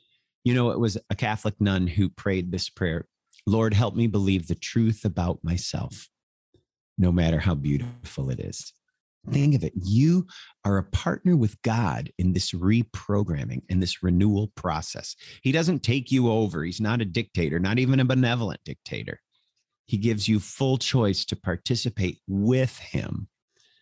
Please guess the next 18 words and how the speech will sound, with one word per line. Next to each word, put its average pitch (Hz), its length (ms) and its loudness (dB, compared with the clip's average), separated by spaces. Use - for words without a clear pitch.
in 85 480 2
all 110 340 2
of 87 140 -8
it, - 180 -18
the 87 100 -6
self-esteem, 85 840 -2
the 80 100 -4
serving, 85 560 0
the 90 120 -4
love, 104 600 2
the - 80 -4
joy, 98 360 0
the - 100 -6
peace, 104 340 -2
the - 100 -10
patience, - 420 -2
the - 80 -10
kindness 101 640 -2